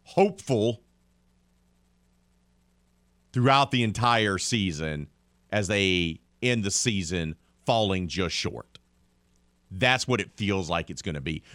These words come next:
When I say frustrating season, that's the type of season it looks like it's gonna be for the Saints. Red zone execution was not good. Had to settle for three over and over again, and Andy Dalton talked about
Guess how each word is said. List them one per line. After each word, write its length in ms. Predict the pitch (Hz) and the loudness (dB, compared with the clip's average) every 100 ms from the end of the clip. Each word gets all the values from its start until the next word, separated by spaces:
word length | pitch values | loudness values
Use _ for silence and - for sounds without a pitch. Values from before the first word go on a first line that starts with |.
| - | 0
When 120 | 131 | 2
I 60 | 151 | 2
say 180 | 165 | 0
frustrating 680 | - 156 139 - 139 113 95 | 0 0 0 0 0 0 -2
season, 500 | - 127 110 87 87 | -2 -2 -2 -2 -2
that's 280 | 101 104 - | 0 0 -2
the 120 | 104 | -8
type 300 | - 98 90 | -2 -2 -2
of 60 | 82 | -6
season 380 | - 87 80 82 | -6 -6 -6 -6
it 100 | 80 | -6
looks 220 | 87 - | -6 -6
like 160 | 82 | -8
it's 120 | 80 - | -8 -8
gonna 160 | 78 | -8
be 120 | 67 71 | -8 -12
for 120 | 58 | -14
the 80 | - | -12
Saints. 400 | 64 - - _ _ _ _ _ _ _ _ _ _ _ _ _ _ _ _ _ _ _ _ _ _ _ - | -12 -14 -20 _ _ _ _ _ _ _ _ _ _ _ _ _ _ _ _ _ _ _ _ _ _ _ -4
Red 340 | 110 170 160 | 4 4 4
zone 320 | 120 165 160 | 2 2 2
execution 1080 | 165 165 - 131 160 156 143 156 147 143 127 | 0 0 -2 -2 0 0 0 2 2 0 0
was 920 | 127 131 131 131 127 127 123 123 104 | 2 4 4 4 4 4 4 2 0
not 260 | 110 131 107 | 2 2 2
good. 280 | 120 92 - _ _ _ _ - | 0 0 -4 _ _ _ _ -2
Had 160 | 113 | 0
to 60 | 110 | 0
settle 340 | - 131 131 | 2 2 2
for 160 | - 120 | 0 -2
three 320 | 131 135 127 | 0 0 2
over 340 | 120 127 110 117 | 2 2 0 0
and 80 | |
over 300 | 117 123 117 | 2 2 0
again, 280 | 120 110 123 | 0 0 0
and 140 | 110 113 | 2 0
Andy 240 | 117 113 | 0 0
Dalton 480 | 98 120 120 123 104 | 2 2 2 -2 -2
talked 320 | 117 120 - | 0 0 -2
about 400 | 98 110 110 | -2 0 0